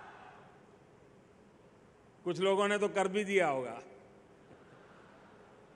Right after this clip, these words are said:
देश के सुरक्षा बलों को हर पल लगना चाहिए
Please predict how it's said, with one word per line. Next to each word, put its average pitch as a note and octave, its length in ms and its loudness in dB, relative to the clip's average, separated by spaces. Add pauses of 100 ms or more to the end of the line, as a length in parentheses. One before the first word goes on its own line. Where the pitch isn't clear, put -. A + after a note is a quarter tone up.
(2500)
देश E4 380 12
के E4 180 10
सुरक्षा D4+ 500 4
बलों C#4+ 360 4
को F4 420 6 (1300)
हर F4 160 8
पल F4+ 360 4
लगना D#4+ 420 6
चाहिए D3+ 760 0